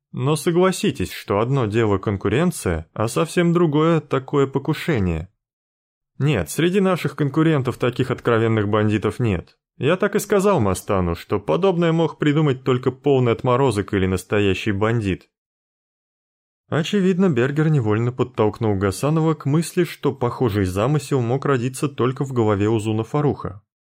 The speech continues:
Поэтому Гасанов и был так уверен, что убийство планировал его прежний компаньон по цеховым делам. Секретарь внесла поднос с тремя чашечками кофе, сахарницей, молоком, конфетами, печеньем.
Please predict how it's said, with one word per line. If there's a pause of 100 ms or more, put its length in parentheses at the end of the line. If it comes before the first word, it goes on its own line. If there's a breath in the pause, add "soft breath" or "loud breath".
(280)
Поэтому
Гасанов
и
был
так
уверен,
что
убийство
планировал
его
прежний
компаньон
по
цеховым
делам. (920)
Секретарь
внесла
поднос
с
тремя
чашечками
кофе,
сахарницей,
молоком,
конфетами,
печеньем.